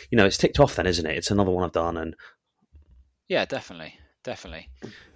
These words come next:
Speaker 2: Um, I mean, it, the, I think the snake, uh,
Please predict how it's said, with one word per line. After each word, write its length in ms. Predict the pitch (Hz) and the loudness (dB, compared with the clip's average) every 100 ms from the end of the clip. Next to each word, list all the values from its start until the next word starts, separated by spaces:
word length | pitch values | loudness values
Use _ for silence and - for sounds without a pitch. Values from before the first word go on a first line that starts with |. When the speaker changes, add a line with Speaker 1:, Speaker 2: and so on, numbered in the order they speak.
| - | -10
Speaker 2:
Um, 360 | 131 131 131 143 - | -2 0 -2 -6 -10
I 60 | |
mean, 200 | 156 156 | -8 -8
it, 220 | - - - _ _ - | -12 -18 -20 _ _ -16
the, 100 | 127 _ _ _ - - | -16 _ _ _ -14 -6
I 120 | 170 | -4
think 220 | 156 117 | -4 -8
the 60 | 104 | -8
snake, 520 | - 123 95 - - - | -8 -6 -8 -10 -18 -12
uh, 380 | 104 101 101 | -6 -2 -2